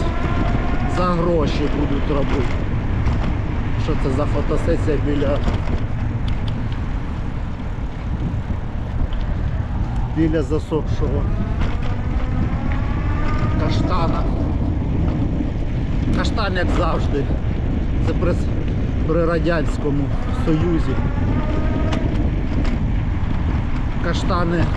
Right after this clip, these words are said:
жовтіли тільки осінню, як і всі дерева, а потім щось трапило, що вони почали серед літа вже жовтіти.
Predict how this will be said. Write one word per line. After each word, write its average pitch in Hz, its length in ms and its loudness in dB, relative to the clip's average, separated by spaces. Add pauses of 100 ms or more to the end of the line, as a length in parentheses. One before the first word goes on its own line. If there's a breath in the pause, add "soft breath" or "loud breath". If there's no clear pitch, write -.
(720)
жовтіли 170 520 2
тільки 170 320 0
осінню, 147 600 2 (1300)
як 151 200 0
і 160 40 2
всі 160 220 2
дерева, 151 500 2
а 147 280 0 (340)
потім 175 320 0
щось 156 140 2 (100)
трапило, 156 440 2
що 151 140 0
вони 147 200 0
почали 143 480 0 (600)
серед 170 240 4 (120)
літа 151 240 2
вже 123 120 0
жовтіти. 135 600 0